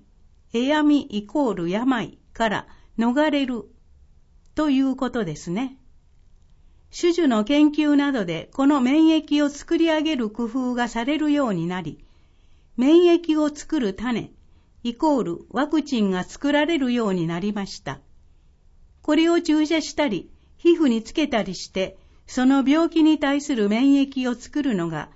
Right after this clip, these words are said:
いわゆる予防接種になるわけです。予防接種には、個人を守ると社会を守るの二つの役割があります。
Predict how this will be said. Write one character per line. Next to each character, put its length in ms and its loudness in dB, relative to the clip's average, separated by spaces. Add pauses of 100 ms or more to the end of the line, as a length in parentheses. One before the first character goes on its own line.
(300)
い 120 -4
わ 140 4
ゆ 180 2
る 340 -4
予 200 -2
防 240 0
接 200 -2
種 240 -6
に 140 0
な 140 0
る 140 -4
わ 140 -4
け 120 -10
で 140 -12
す。 200 -20 (1120)
予 160 0
防 220 2
接 200 -2
種 260 -4
に 140 2
は、 240 -4 (420)
個 200 0
人 380 2
を 40 0
守 420 -2
る 140 -14 (300)
と 120 -4
社 180 0
会 320 0
を 80 0
守 400 -2
る 140 -14 (400)
の 120 -2
二 300 0
つ 140 -2
の 140 2
役 280 -2
割 240 -2
が 160 -8
あ 60 -8
り 140 -8
ま 140 -8
す。 200 -20